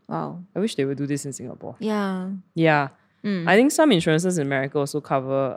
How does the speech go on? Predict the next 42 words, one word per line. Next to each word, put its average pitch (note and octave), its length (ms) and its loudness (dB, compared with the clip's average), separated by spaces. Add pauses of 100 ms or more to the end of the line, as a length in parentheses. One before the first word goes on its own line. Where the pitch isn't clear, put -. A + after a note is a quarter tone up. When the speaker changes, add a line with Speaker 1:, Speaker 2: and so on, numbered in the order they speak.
Speaker 2:
um, B2 380 -12 (240)
therapy C3 360 -4
now. - 220 -14 (680)
Speaker 1:
Wow. D#3 400 -8
Speaker 2:
Yeah. C3+ 220 -6 (300)
Speaker 1:
So - 160 4
the A3 80 6
second D4 300 2
way, F#3 300 6
um, D#3 300 0
that D#3+ 120 0
they E3 80 -2
mentioned D#3+ 480 -4
was D3+ 220 -6
about, - 260 -4 (100)
was F3 220 0
breathing, D#3+ 540 -4
Speaker 2:
Mm. C#3+ 320 -4 (180)
Speaker 1:
which - 360 -2
they E3 120 0
say F3+ 280 2
that D#3+ 280 0
this F#3 180 0
is D#3 160 -8
the E3 140 -4
gentlest F3+ 720 -2
way E3 340 0
to F#3 160 -8
complete E3+ 360 -4
the E3 80 -2
stress - 380 -2
response D#3+ 460 -6
cycle. G2+ 500 -4 (440)
So F#3 300 4
it, - 180 0
for F#3 120 2
people F#3 300 4
who F#3 60 2
have E3 120 2
survived D#3+ 460 2
trauma D#3+ 680 0
or D3+ 380 -4